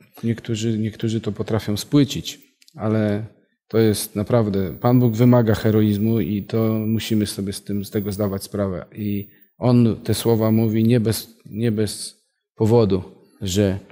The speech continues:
nie tylko w, w nienawiści brata, czy siostrę, czy żonę, czy, czy najbliższych, ale, ale tutaj będzie na szali czasem postawiona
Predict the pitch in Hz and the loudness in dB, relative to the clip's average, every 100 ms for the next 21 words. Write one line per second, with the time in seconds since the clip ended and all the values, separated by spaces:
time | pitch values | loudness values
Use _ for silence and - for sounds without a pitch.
0 | _ _ _ 110 113 120 104 104 95 - | _ _ _ -2 2 2 2 0 0 -6
1 | _ _ _ _ _ - 95 92 - _ | _ _ _ _ _ -20 -16 -14 -16 _
2 | _ _ _ _ _ _ _ _ _ _ | _ _ _ _ _ _ _ _ _ _
3 | - 98 113 110 104 107 - - 98 80 | -16 -2 0 2 2 0 -2 -4 -4 -6
4 | - _ _ _ - 101 - - _ _ | -14 _ _ _ -14 -14 -14 -18 _ _
5 | - 98 104 110 104 104 104 - - 104 | -16 -2 2 4 4 0 -2 -6 -2 0
6 | 101 - 98 95 98 92 98 101 101 98 | -2 -4 -6 -4 -4 -4 -2 -2 -2 -6
7 | 90 87 90 _ _ _ _ - 101 98 | -10 -12 -16 _ _ _ _ -2 0 0
8 | 95 95 - 104 107 - _ _ _ - | 0 -4 -4 -6 -6 -10 _ _ _ -6
9 | 104 98 95 - _ _ 95 101 110 104 | -2 0 -2 -6 _ _ -6 -4 -4 -2
10 | 95 101 - _ _ _ - 98 107 101 | -2 -4 -10 _ _ _ -18 -4 -2 0
11 | 104 76 107 107 98 113 110 104 95 - | -2 -4 -4 -4 -2 0 2 0 -2 -6
12 | - - 101 - 101 - 104 - 101 107 | -18 -8 -6 -4 -6 -6 -6 -4 -2 -2
13 | 101 95 101 | -4 -6 -8